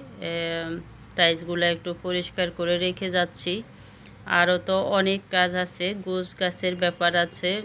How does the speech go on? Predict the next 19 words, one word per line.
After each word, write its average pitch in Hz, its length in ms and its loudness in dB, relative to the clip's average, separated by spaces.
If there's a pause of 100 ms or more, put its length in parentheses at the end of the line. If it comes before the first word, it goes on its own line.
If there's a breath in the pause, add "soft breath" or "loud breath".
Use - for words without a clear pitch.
ঘরের 175 540 2
হাঁড়ি 180 460 2
পাতিল, 175 480 0 (440 loud breath)
কাছের 175 500 0
জিনিসপত্র 180 800 0
সবই 185 540 0
এগুলা 175 420 0
গুছাই-, 190 640 -2
গুছিয়ে 185 420 0
রেখে 185 300 0
যেতে 185 320 -2
হবে। 180 340 0 (1080)
তো 196 60 -4
এগুলা 185 400 4
রাতভর 180 640 2 (220)
আর 170 260 -8
কি 180 140 -4
গুছিয়ে 180 500 -2
নিব। 185 400 2